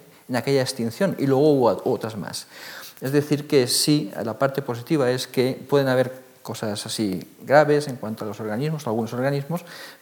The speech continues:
pero hay capacidad de, la naturaleza tiene capacidad de reacción y de transformación. Entonces, es la parte positiva, que no es pa' tanto, en ese sentido, por lo menos.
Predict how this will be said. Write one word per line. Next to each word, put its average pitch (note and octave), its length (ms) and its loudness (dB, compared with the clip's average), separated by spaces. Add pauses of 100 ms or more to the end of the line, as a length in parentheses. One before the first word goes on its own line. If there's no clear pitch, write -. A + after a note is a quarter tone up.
(140)
pero A#2+ 1040 4 (100)
hay A#2+ 140 -6
capacidad G2 580 -6
de, F2+ 340 -10 (640)
la A2 120 -8
naturaleza A2+ 340 -4
tiene A2 160 -6
capacidad G#2 420 -8
de F2 80 -8
reacción E2 440 -12 (200)
y - 80 -14
de - 120 -14
transformación. - 720 -14 (400)
Entonces, - 300 -18
es - 60 -14
la F#2 80 -10
parte - 260 -12
positiva, F#2 380 -8
que F2 80 -12
no A2 120 -2
es G#2+ 120 -6
pa' - 140 -10
tanto, E2 320 -8 (800)
en B2+ 80 2
ese A#2 200 2
sentido, E2+ 280 -2
por D#2+ 140 -2
lo - 60 -10
menos. - 180 -12